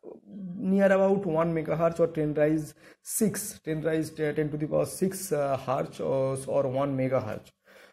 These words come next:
So a shorter relaxation time will gives a more broader spectrum, because we know that from this equation, if you put, um, uh, a very small value of delta, that means if you put as short as, uh, ten rise minus,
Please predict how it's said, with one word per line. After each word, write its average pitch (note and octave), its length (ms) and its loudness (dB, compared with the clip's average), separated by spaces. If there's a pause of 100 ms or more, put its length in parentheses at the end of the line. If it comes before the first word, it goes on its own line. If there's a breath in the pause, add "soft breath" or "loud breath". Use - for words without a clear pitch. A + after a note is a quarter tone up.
So - 160 0
a G3 80 2
shorter D#3+ 420 2
relaxation F3+ 500 0
time D#3 340 0
will D3+ 160 0
gives D3+ 480 -4
a D3 60 0
more D3 540 4
broader C3+ 460 4
spectrum, B2+ 540 -2
because B2+ 320 -6
we C3 80 -2
know C3 300 -2
that D3 240 2
from C3+ 280 -4
this C3+ 240 -4
equation, C3 760 -4 (340 loud breath)
if C#3+ 200 -10
you D#3+ 100 -2
put, D#3 360 -2
um, C3+ 300 -4
uh, C3 300 2
a C3+ 160 -2
very C3+ 360 -4
small D#3+ 300 2
value D#3 280 2
of D3 120 0
delta, C3 440 0
that C3 180 -6
means D#3 300 -8 (280 soft breath)
if D3+ 140 -10
you F#3+ 80 0
put F3+ 320 -2
as D#3 340 0
short E3 220 4
as, D#3 460 2
uh, D3 340 6
ten D#3+ 200 0
rise D#3+ 300 2
minus, D3 640 0